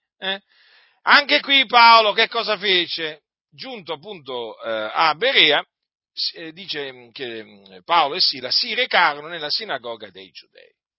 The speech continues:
Mm? A fare che cosa? Lo sappiamo,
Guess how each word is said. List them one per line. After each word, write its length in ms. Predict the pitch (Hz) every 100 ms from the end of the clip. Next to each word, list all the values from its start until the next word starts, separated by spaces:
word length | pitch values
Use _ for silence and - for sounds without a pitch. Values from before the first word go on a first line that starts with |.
| 170
Mm? 100 | 185 175 _ _ _ _ _ _ _ _ _ _ _ _ _ _ -
A 60 |
fare 320 | - 170 160 156
che 140 | 156
cosa? 320 | - 151 143
Lo 100 | 143
sappiamo, 840 | 180 - - 277 240 170 123 117 107